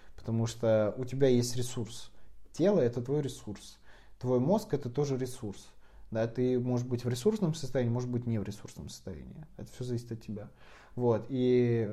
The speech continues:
я, я вот пока работаю с людьми, я вижу себя, я вижу своих друзей, ну, там, знакомых, там, ро-, родственников и так далее. Я понимаю, что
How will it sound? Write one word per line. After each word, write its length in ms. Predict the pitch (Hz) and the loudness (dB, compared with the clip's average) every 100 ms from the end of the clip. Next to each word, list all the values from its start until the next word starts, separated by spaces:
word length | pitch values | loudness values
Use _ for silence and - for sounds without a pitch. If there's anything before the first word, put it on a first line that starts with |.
| - - - | -6 -16 -8
я, 300 | 127 123 113 | -2 0 0
я 220 | 117 123 | 2 2
вот 120 | 113 | 2
пока 340 | 120 113 113 110 | 0 0 2 2
работаю 480 | 113 120 110 113 110 | 2 2 2 -2 -4
с 440 | - - 113 110 | -8 -4 -2 0
людьми, 500 | 110 127 151 208 208 | 0 0 2 2 0
я 160 | 117 120 | -2 0
вижу 240 | 117 113 | 0 0
себя, 500 | 117 - 117 147 190 143 | -2 -2 0 0 0 0
я 120 | 123 | 2
вижу 220 | 120 113 | 2 0
своих 300 | 113 113 110 | -2 -2 0
друзей, 580 | 120 117 143 175 139 120 | 0 0 0 0 -2 -4
ну, 220 | 127 110 | -4 -4
там, 200 | 98 92 | -4 -6
знакомых, 580 | 101 110 139 139 123 123 | -4 0 2 2 2 -4
там, 160 | 101 104 | -6 -4
ро-, 180 | 110 110 | -2 -2
родственников 560 | 123 131 - 113 - | -2 -2 -2 -6 -4
и 20 | |
так 140 | 117 120 | -4 -2
далее. 220 | 165 123 | 0 0
Я 80 | 113 | 0
понимаю, 400 | 117 123 175 160 | 0 0 -2 -4
что 340 | - 117 104 | -2 -2 -2